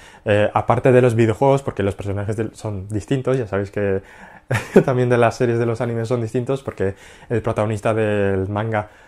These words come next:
no es Ash, sino es Rojo y todas estas cosas, así que será muy interesante ver otro punto de vista sobre esta serie, saga, vida <laughs> paralela. También de Norma recomendaría comprarse La leyenda heroica de Arslan, eh, dibujada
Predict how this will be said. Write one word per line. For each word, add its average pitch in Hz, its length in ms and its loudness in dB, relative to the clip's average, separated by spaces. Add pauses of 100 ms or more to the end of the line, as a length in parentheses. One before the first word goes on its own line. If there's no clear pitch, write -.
(120)
no 117 120 0
es - 200 -6
Ash, 143 240 2
sino 98 560 -6
es 107 220 -6
Rojo 135 460 2
y 127 80 0
todas 95 200 -4
estas 107 120 -8
cosas, 117 280 -8
así 107 180 -8
que 104 200 -2 (580)
será 165 240 6
muy 156 160 6
interesante 147 440 4
ver 131 220 6
otro 127 300 4
punto 135 260 0
de 120 100 2
vista 117 680 4 (280)
sobre 101 560 0
esta 98 480 -2
serie, 113 640 -2
saga, 110 540 0 (220)
vida 98 840 0
<laughs> 117 120 -2
paralela. 95 520 0
También 175 320 2
de 165 100 4
Norma 156 300 2
recomendaría 120 640 0
comprarse 120 560 -2
La 120 100 2
leyenda 113 400 0
heroica 113 300 0
de 101 120 2
Arslan, 156 540 0
eh, 101 160 2
dibujada 101 420 0